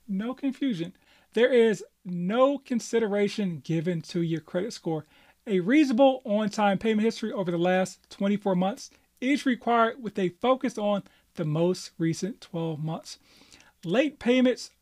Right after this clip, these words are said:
that are out of your control or those that are predatory are not considered. On-time rental payments are the most significant indicator of your ability to make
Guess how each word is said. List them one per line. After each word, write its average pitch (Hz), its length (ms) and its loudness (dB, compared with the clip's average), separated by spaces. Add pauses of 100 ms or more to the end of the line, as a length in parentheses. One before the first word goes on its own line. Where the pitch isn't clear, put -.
(140)
that 190 160 2
are 202 80 2
out 208 200 2
of 185 100 0
your 185 80 2
control 240 560 0 (360)
or 202 140 -2
those 208 300 2
that 190 120 2
are 175 180 0 (180)
predatory 208 680 0
are 190 100 -6
not 190 320 -2
considered. 185 560 -4 (380)
On-time 233 720 2 (100)
rental 226 380 2
payments 214 460 -2 (120)
are 208 80 -4
the 180 120 -2
most 202 300 0
significant 196 540 -2 (340)
indicator 220 600 2 (180)
of 190 160 -4
your 202 120 4
ability 208 420 0
to - 140 -6
make 185 280 0